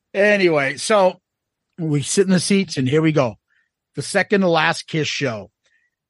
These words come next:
And I'm gonna skip ahead and say to you, and, and this may be deja vu when we, when we talk about the last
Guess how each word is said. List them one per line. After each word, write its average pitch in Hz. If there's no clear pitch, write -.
And 147
I'm 151
gonna 147
skip 220
ahead 220
and 175
say 180
to 175
you, 180
and, 151
and 147
this 160
may 185
be 190
deja 170
vu 233
when 175
we, 151
when 175
we 165
talk 185
about 160
the 143
last 175